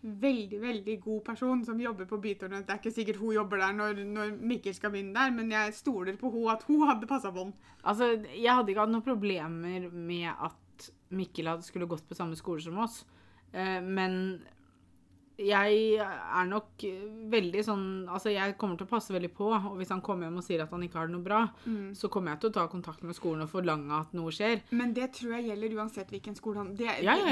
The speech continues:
Speaker 1: det, det har jo ikke noe med at han skal gå på samme skole som
Speaker 2: Nei
Speaker 1: vi
Speaker 2: da.
Speaker 1: opplevde mobbing på.
Speaker 2: Og det kommer jo, altså, nå forventer jeg ikke at jeg og Petter kommer til å flytte noe sted, så,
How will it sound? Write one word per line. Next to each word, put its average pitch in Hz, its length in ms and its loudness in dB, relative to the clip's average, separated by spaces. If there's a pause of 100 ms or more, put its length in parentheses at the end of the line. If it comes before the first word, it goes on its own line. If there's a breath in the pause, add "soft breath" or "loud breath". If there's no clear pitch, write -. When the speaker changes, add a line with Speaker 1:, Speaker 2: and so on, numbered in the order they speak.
Speaker 1:
det, - 40 8
det 240 60 0
har 233 100 2
jo 214 80 0
ikke 226 120 -4
noe 226 80 2
med 202 100 -2
at 202 60 -10
han 202 100 -4
skal 214 140 -2
gå 196 160 -4
på 208 80 -8
samme 202 320 -2
skole 214 240 -2
som 208 140 2
Speaker 2:
Nei 202 100 8
Speaker 1:
vi 254 80 6
Speaker 2:
da. 233 80 6
Speaker 1:
opplevde 196 420 -4
mobbing 196 320 -6
på. 254 160 -2 (160)
Speaker 2:
Og 220 100 6
det 233 100 6
kommer 214 260 6
jo, 220 80 6
altså, 208 420 4 (220)
nå 214 320 2
forventer 196 340 0
jeg 175 60 2
ikke 196 80 0
at 196 60 -2
jeg 175 120 2
og 170 80 -2
Petter 175 220 -4
kommer 180 160 -2
til 165 80 -8
å - 80 -4
flytte 196 160 -2
noe 151 100 -4
sted, 247 280 2
så, 220 180 -2